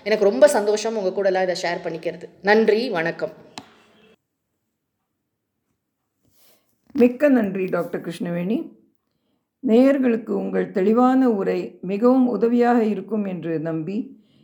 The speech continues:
Speaker 2: மீண்டும் நன்றிகளை தெரிவித்துக் கொண்டு, கோவைவாணியின் சார்பாக உங்களிடமிருந்து விடை பெறுவது ரேவதி பாஸ்கர்.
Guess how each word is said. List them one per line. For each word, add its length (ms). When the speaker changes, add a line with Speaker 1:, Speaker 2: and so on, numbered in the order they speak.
Speaker 2:
மீண்டும் 500
நன்றிகளை 540
தெரிவித்துக் 460
கொண்டு, 520
கோவைவாணியின் 580
சார்பாக 680
உங்களிடமிருந்து 840
விடை 260
பெறுவது 720
ரேவதி 460
பாஸ்கர். 520